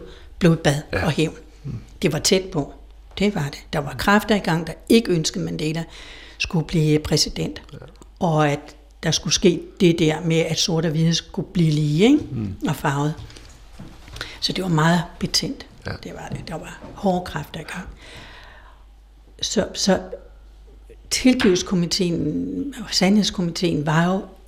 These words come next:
Speaker 1: at prøve at se, om man kunne bruge det kristne budskab
Speaker 2: Mm.
Speaker 1: om forsoning, det vil sige sandheden på bordet,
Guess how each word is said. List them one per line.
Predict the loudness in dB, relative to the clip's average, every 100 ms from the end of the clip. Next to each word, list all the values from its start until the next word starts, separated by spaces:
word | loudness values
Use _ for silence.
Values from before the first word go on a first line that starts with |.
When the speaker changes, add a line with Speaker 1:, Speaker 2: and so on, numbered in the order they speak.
| -4
Speaker 1:
at | -4
prøve | -4 0 2 4
at |
se, | 2 0
om |
man | -2
kunne | -4 -6
bruge | -2 0
det | 0
kristne | -2 -2 0 -2
budskab | 0 2 4 2 0 -2 -2 -10
Speaker 2:
Mm. | -12 -12 -18 -20 -20 -20 -10
Speaker 1:
om | -4 -4
forsoning, | -2 -2 0 2 2 2 0 -2 -6 -20 -20 -20 -20 -20 -20 -20 -20 -20 -2
det | 0
vil |
sige | 2 2
sandheden | 2 2 2 2 2 0
på | -2
bordet, | 4 6 6 2